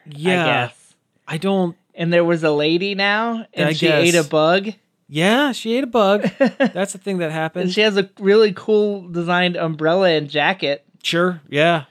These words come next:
Speaker 1: But, like, I
Speaker 2: It, but yeah, it still doesn't make sense.
Speaker 1: Man, I don't, I don't know.
Speaker 2: Did he need this much creative freedom?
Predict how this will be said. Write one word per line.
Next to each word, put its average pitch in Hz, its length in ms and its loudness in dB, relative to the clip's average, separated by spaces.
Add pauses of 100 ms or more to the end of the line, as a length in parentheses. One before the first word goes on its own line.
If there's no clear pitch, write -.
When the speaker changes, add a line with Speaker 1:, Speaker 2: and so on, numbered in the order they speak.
(140)
Speaker 1:
But, 131 400 -2
like, 131 460 -8 (400)
I 151 480 -4 (400)
Speaker 2:
It, 180 160 -2 (120)
but 185 220 -2
yeah, 190 200 4
it 156 80 -2
still 202 200 -8
doesn't 170 240 -6
make 156 160 -6
sense. 165 300 -8 (240)
Speaker 1:
Man, 170 380 -4
I 202 160 -6
don't, 156 400 -2
I 170 120 -6
don't 151 220 -4
know. 139 120 0
Speaker 2:
Did 175 140 0
he 147 220 0
need 190 300 -2
this 180 200 -4
much 175 240 -4
creative 175 380 -2
freedom? 180 420 -4